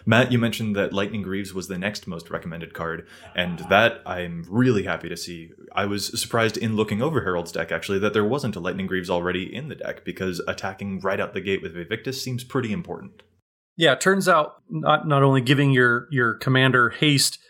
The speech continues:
Speaker 2: when the whole deck kinda revolves about it, but protecting your commander is kind of a big deal too, when your whole deck is,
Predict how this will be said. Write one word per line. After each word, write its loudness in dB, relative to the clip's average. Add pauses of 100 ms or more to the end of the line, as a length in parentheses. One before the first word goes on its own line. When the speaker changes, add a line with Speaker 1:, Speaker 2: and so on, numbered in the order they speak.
(340)
Speaker 2:
when 4
the 4
whole 0
deck 2
kinda 4
revolves 4
about 4
it, -6
but 0
protecting 2
your 4
commander 4
is 2
kind 2
of 0
a 0
big 2
deal 0
too, 4
when 2 (380)
your 4
whole 4
deck 4
is, 0